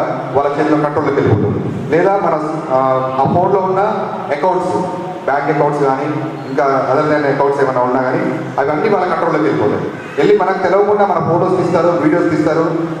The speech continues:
మన అకౌంట్‌లో ఉన్న అమౌంట్ని వాళ్ళు చోరీ చేస్తారు. ఇలాంటి యాక్టివిటీస్ ఉంటాయి. కాబట్టి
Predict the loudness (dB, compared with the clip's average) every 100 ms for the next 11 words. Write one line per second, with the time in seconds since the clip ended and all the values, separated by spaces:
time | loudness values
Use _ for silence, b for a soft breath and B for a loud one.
0 | -2 0 2 2 2 2 2 2 2 2
1 | 2 2 2 2 2 2 2 2 4 4
2 | 4 4 4 4 2 2 0 -2 0 2
3 | 2 2 0 0 0 2 2 4 4 4
4 | 4